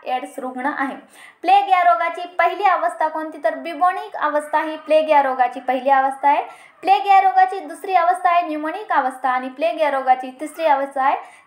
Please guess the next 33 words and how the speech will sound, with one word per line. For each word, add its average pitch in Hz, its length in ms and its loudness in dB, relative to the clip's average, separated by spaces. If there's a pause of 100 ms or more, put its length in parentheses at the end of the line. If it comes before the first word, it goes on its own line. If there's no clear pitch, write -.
सेप्टिसेमिक 330 840 -4
अवस्था. 254 400 0
या 262 140 -2
प्लेग 349 340 2
या 285 120 0
रोगाच्या 269 420 0
तीन 339 320 -6
अवस्था 233 400 -4
आहेत. 285 340 -4 (480)
पुढचा 403 300 0
प्रश्न, 392 400 0
देवी 359 360 -2
हा 392 200 2
आजार 370 280 2
कोणत्या 330 440 -4
विषाणूमुळे 381 720 -4
होतो? 370 280 -4
तर 277 220 -4
व्हेरिओला 381 580 2
विषाणू 381 440 -2 (100)
यामुळे 269 400 -6 (400)
देवी 302 320 0
हा 320 240 2
उ-, 277 200 -4
आजार 254 340 0
होतो. 285 280 -6
काय 269 280 0
असेल 277 200 -10
याचं 277 220 -8
योग्य 277 180 -10
उत्तर? 339 320 -2
व्हेरिओला 320 680 2
विषाणू 330 520 -4